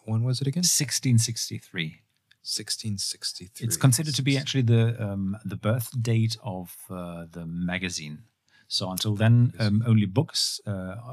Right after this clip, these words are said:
Speaker 2: flyers, uh, and, and books have been printed. But now, um, you had a, um, a reoccurring, um, a magazine actually that was, that was monthly issued.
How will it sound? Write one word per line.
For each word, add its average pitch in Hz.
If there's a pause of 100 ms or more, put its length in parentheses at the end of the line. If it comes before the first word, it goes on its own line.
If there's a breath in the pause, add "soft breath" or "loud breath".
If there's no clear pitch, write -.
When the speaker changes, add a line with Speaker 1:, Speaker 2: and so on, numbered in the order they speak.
(100)
Speaker 2:
flyers, 120
uh, 98
and, 92
and 92
books -
have 117
been 117
printed. 117 (460 loud breath)
But 107
now, 104
um, 95
you 95
had 92
a, 85 (200)
um, 82
a 90
reoccurring, 104
um, 85 (420 soft breath)
a 92
magazine 98
actually 98
that 85
was, -
that 90
was -
monthly 87
issued. -